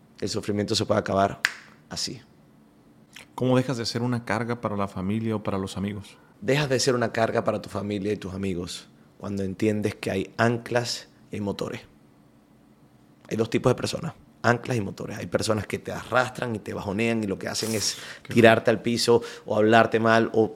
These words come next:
Speaker 1: exponer sus limitaciones y sus miedos en ti. Y hay personas que lo que hacen es generarte más confianza y te ayudan a subir. Cuando aprendemos que en verdad todos somos agentes de cambio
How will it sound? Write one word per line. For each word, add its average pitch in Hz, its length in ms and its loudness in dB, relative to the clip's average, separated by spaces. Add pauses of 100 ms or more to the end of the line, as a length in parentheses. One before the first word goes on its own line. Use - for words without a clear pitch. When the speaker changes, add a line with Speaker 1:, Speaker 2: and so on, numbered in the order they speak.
(100)
Speaker 1:
exponer 113 540 0
sus - 280 2
limitaciones 123 500 0
y 117 40 -2
sus 104 140 -4
miedos 110 220 0
en 95 140 -4
ti. - 280 -6 (360)
Y 110 60 -4
hay 107 60 -2
personas 120 440 -4
que - 80 -4
lo 104 140 -4
que 107 140 -4
hacen 107 260 -4
es 95 60 -10
generarte 101 540 -6
más 101 140 -8
confianza 98 800 -4 (300)
y - 100 -6
te - 100 -2
ayudan 95 280 0
a 95 60 -6
subir. - 340 -6 (840)
Cuando 104 400 0
aprendemos 101 500 -2
que 131 80 0
en 110 80 0
verdad 113 420 0
todos 117 300 8
somos 104 340 4
agentes 110 420 -2
de 104 120 2
cambio 87 460 -6